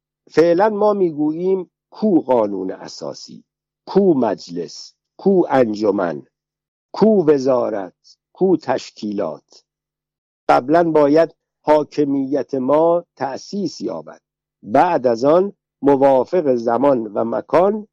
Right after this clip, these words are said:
موجبات آن حاکمیت را فراهم آوریم. امور ملی باید در دست اشخاصی باشد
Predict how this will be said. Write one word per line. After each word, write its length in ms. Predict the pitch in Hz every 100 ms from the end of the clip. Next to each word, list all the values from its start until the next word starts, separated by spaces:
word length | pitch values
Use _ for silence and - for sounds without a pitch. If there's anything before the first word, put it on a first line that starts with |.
| -
موجبات 760 | 143 143 127 131 139 156 131 -
آن 300 | - 156 131
حاکمیت 880 | 107 110 - 113 107 104 127 143 -
را 240 | 131 117
فراهم 580 | - 123 120 123 143 156
آوریم. 360 | 87 80 78 _ _ _ _ _ -
امور 360 | 160 185 208 214
ملی 360 | 190 175 190
باید 420 | 175 175 175 175 156
در 180 | 160
دست 360 | 147 151 156 -
اشخاصی 760 | 135 123 - 151 160 127 -
باشد 440 | 110 110 - 104